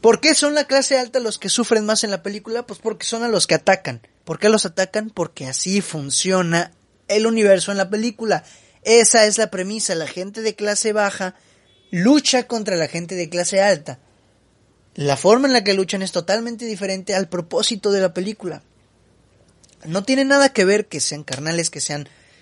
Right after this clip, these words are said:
viscerales, que sean banales, que sean violentos. ¿Por qué la, la gente de clase alta es la que sufre más en esta película? Porque es a ellos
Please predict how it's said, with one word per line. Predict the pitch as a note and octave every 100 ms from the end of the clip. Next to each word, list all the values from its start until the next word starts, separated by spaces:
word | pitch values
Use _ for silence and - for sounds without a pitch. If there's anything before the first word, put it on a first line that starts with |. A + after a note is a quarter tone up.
| _ -
viscerales, | D3+ - D3 E3 E3+
que | -
sean | C3 D3+ D3
banales, | C#3 C#3+ D3+ D#3
que | -
sean | D3 D#3 D3 C#3 _ _ _
violentos. | D3 D3+ D3+ E3+ F#3 D#3+ A#2+ - - _ _ _ _ _ _ _ _ _ _ _ _ _ _ _ _ _ _ _ - _ _
¿Por | - F#3+ E3
qué | A#3
la, | C4
la | B3+ A#3 G3 F#3+
gente | - G#3+ G#3+ A3+
de | G3
clase | F3 F#3+ - F3+ E3 _ -
alta | F#3 G#3 - D3 C#3 _ _ -
es | G3 F#3 - - _ _ _ _ _ _ _ _ _ _ _ _ _ _ _ _ _ _ _ _ _ _ -
la | D#3 C#3+
que | D#3
sufre | - G#3+ F#3+ G#3
más | E3+ F#3 G3
en | F3+
esta | F3 F3+
película? | D#3 D3+ E3 D#3 _ _ _ _ _ _ -
Porque | F#3 F#3+ F3 F3+ E3 G3
es | G#3
a | G#3+
ellos | A#3 B3 G#3+ D#3+ -